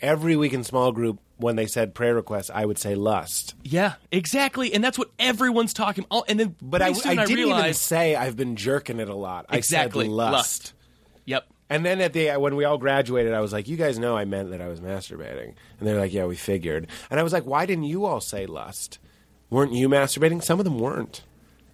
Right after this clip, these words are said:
Speaker 1: And those people are, you know, not better <laughs> for it. I don't feel like it hurts.
Speaker 2: Someone,
Speaker 1: I think
Speaker 2: a
Speaker 1: it
Speaker 2: friend
Speaker 1: hurt, it
Speaker 2: recently
Speaker 1: hurt their
Speaker 2: said he got back from the
Speaker 1: sexuality.
Speaker 2: doctor, and one of the, part of the prescription was ejaculate more often.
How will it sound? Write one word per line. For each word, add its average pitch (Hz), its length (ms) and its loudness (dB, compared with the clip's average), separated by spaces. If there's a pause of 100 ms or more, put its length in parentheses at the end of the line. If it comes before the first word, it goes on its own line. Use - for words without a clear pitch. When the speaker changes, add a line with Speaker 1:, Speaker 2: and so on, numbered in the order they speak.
Speaker 1:
And 117 180 4
those 120 200 6
people 95 500 2
are, 87 240 0 (120)
you 98 100 -2
know, 80 200 -6 (400)
not 98 300 -4
better 92 260 -2
<laughs> - 0 -
for - 220 -6 (100)
it. 160 140 -2
I 135 100 2
don't 127 280 0
feel - 240 -4 (220)
like 113 260 -4
it 135 80 2
hurts. - 260 -4
Speaker 2:
Someone, 302 420 0
Speaker 1:
I 139 40 2
think 147 160 0
Speaker 2:
a 143 40 2
Speaker 1:
it - 60 -2
Speaker 2:
friend 285 260 0
Speaker 1:
hurt, 247 60 -10
it - 20 0
Speaker 2:
recently 254 360 2
Speaker 1:
hurt 233 60 2
their 233 80 2
Speaker 2:
said 233 100 2
he 226 60 2
got 220 200 2
back 214 200 0
from 214 80 -4
the 202 80 2
Speaker 1:
sexuality. 156 60 -4
Speaker 2:
doctor, 190 400 2
and 175 100 0
one 190 80 4
of 196 60 2
the, 175 60 -6
part 214 220 2
of 196 40 0
the 185 60 -4
prescription 180 520 -2
was 160 180 -2 (120)
ejaculate 151 680 2
more 117 180 0
often. - 320 -8